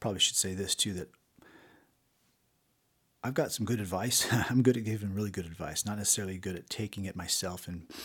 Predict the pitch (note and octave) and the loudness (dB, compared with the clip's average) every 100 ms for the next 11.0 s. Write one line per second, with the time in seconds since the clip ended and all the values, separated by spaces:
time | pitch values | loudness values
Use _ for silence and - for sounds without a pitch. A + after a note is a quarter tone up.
0 | - - F#2 F2+ F2 E2+ - F#2 D#2+ - | -14 -6 -4 -4 -4 -6 -8 -8 -2 -2
1 | F2 F#2 G#2+ G#2 G2+ F#2 E2 - - C#2 | -2 -4 -2 0 0 -2 0 0 0 -6
2 | - - G2+ F2 - _ F#2+ - F#2 F2+ | -6 -4 -2 -4 -8 _ -12 -8 -6 -6
3 | F2 E2+ E2 - - - - - - E2+ | -4 -6 -8 -12 -20 -20 -20 -18 -14 -6
4 | F2+ F2+ - F#2 - F#2+ F#2 - F2 F2+ | -4 -2 -2 -4 -6 -2 -2 -4 -8 -10
5 | - - - - - - E2+ - _ - | -12 -20 -20 -20 -18 -10 -8 -8 _ -10
6 | F#2+ F2+ F2+ - - G#2 G#2 F#2 - G2 | -4 -2 0 0 4 4 4 0 -4 -4
7 | - - G2 F#2 - - - - - F2 | -4 -4 -4 -2 -2 -4 -18 -18 -10 -8
8 | E2 - G2 F#2+ F#2+ F2 F#2 F#2 F2+ F2 | -4 -2 0 0 -2 -4 -4 -4 -4 -6
9 | F2 E2+ F2 E2+ E2+ - E2 - - - | -6 -6 -4 -6 -8 -12 -12 -12 -18 -20
10 | - - - - _ _ - A2 F#2 E2+ | -20 -20 -20 -20 _ _ -2 0 0 -4